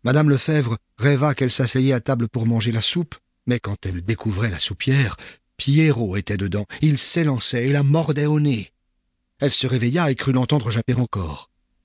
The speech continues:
Elle écouta. Elle s'était trompée. Elle s'endormit de nouveau et se trouva sur une grande route, une route interminable qu'elle suivait.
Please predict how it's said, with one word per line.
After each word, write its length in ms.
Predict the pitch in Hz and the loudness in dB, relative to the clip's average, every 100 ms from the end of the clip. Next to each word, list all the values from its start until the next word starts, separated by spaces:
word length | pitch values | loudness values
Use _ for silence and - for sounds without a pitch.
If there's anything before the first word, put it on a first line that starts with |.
| _ _ _ | _ _ _
Elle 120 | 110 | -2
écouta. 460 | 104 - - 73 - _ _ _ _ _ _ _ _ _ _ | -2 -4 -6 -8 -8 _ _ _ _ _ _ _ _ _ _
Elle 120 | 85 | -2
s'était 240 | - 90 90 | 0 2 0
trompée. 480 | - 98 - 78 - _ _ _ _ _ _ _ _ _ _ _ | 2 0 0 -6 -10 _ _ _ _ _ _ _ _ _ _ _
Elle 100 | 92 | -4
s'endormit 540 | 85 - 98 92 101 104 | 0 0 2 2 2 2
de 80 | 90 | 2
nouveau 420 | 98 120 165 196 _ _ _ _ _ _ | 2 2 0 -2 _ _ _ _ _ _
et 60 | 107 | -2
se 100 | 127 | -2
trouva 320 | - 135 151 | 0 0 0
sur 240 | - 123 | 0 2
une 100 | 131 | 2
grande 360 | 117 139 151 143 | 2 0 0 0
route, 340 | 117 123 - | 0 -2 -2
une 120 | 135 139 | -2 0
route 240 | 147 160 - _ _ _ 143 | -2 -6 -8 _ _ _ -4
interminable 960 | 147 - 139 120 120 117 101 92 98 | -4 -2 -4 -2 -2 -2 -4 -4 -6
qu'elle 240 | - 113 104 | -2 -2 0
suivait. 680 | - - 110 98 87 87 | 0 -2 -4 -4 -6 -8